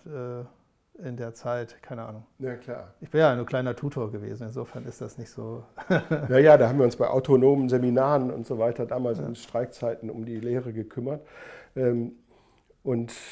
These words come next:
Speaker 2: natürlich ging's dabei auch nicht als Zielsetzung, jetzt mehr Beton in die Welt zu bringen. Aber wenn ich das noch zusammenfassen darf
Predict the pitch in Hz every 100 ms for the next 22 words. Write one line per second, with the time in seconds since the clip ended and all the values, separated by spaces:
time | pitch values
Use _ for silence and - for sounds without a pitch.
0 | - - - 123 165 151 156 131 - 110
1 | 107 - 123 117 - - _ _ _ _
2 | _ - 131 160 - _ _ _ _ _
3 | _ _ _ - 117 - 143 123 113 113
4 | 117 113 110 - 120 - - _ - _
5 | - 127 123 110 123 117 120 101 101 104
6 | - 113 104 104 113 110 113 - _ -
7 | 151 131 135 135 123 123 131 156 147 139
8 | 127 127 139